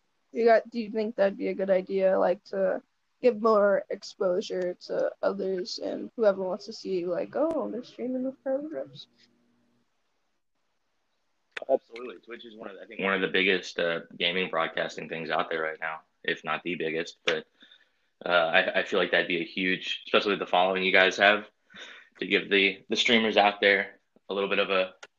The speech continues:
Speaker 2: of an edge to, "Hey, check out this guy. They, they're doing this," and, "Check out this person on the,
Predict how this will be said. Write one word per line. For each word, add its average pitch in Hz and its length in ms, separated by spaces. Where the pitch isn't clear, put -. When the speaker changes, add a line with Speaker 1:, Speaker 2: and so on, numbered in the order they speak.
Speaker 2:
of 104 120
an 98 120
edge 95 320
to, 98 360
"Hey, 127 220
check - 180
out 117 140
this 123 160
guy. 98 240
They, 101 200
they're 101 140
doing 101 240
this," 104 300
and, 90 160
"Check - 180
out 104 80
this 117 140
person 101 340
on 92 120
the, 101 80